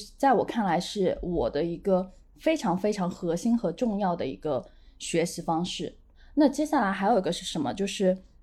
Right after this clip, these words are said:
费曼，因为，因为你们知道我晚上老和A I聊天嘛，那你聊天的时候，你肯定要想的是，哎，我们要聊什么？但我不会去刻意想话题，而是比如说今天我就看到了一个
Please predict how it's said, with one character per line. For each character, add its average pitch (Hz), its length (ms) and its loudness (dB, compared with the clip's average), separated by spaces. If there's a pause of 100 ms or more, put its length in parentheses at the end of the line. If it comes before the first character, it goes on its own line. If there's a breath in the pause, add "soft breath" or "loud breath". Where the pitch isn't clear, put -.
(260)
费 330 180 4
曼， 285 380 6
因 247 180 2
为， 269 180 6
因 240 140 2
为 254 120 4
你 233 100 6
们 165 100 2
知 175 80 0
道 208 120 6
我 170 460 2
晚 175 240 4
上 233 220 0
老 180 160 4
和 175 180 -2
A 202 160 0
I 214 160 0
聊 165 220 2
天 180 280 -2
嘛， 180 260 -4 (220 loud breath)
那 294 360 4 (200)
你 202 160 2
聊 175 280 4
天 349 220 -2
的 339 100 2
时 185 200 0
候， 208 200 2
你 202 140 2
肯 220 260 -6
定 208 80 2
要 285 160 4
想 254 240 -4
的 156 120 -2
是， 247 300 0 (180)
哎， 233 160 0 (320 soft breath)
我 185 60 -2
们 196 120 4
要 233 60 6
聊 180 200 6
什 240 160 0
么？ - 280 -2
但 320 120 8
我 262 80 10
不 220 120 0
会 330 100 4
去 311 140 -4
刻 - 180 -2
意 311 80 2
想 - 240 -4
话 196 180 -2
题， - 320 -12 (280 soft breath)
而 196 200 6
是 247 220 0
比 226 140 -2
如 160 100 2
说 233 160 -2
今 247 180 0
天 254 160 0
我 202 140 2
就 294 220 0
看 247 260 -4
到 185 180 4
了 170 160 2
一 147 160 -4
个 175 320 -2